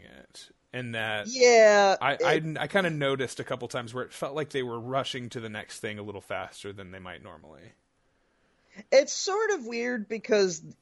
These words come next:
Speaker 2: it's not the main event, but also the main event doesn't go long either. So it's like,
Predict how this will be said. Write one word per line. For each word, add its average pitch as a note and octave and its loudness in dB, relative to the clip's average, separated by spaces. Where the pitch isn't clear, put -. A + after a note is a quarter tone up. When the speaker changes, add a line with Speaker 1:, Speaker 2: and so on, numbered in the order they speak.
Speaker 2:
it's - 2
not A3+ 4
the C4+ -4
main G#3+ 4
event, E3 2
but E3+ 2
also A#3 4
the F#3 -4
main F#3 2
event F3+ 2
doesn't C#3 -2
go C3+ 0
long C3 2
either. B2 2
So B2+ 0
it's C3 -6
like, B2+ 4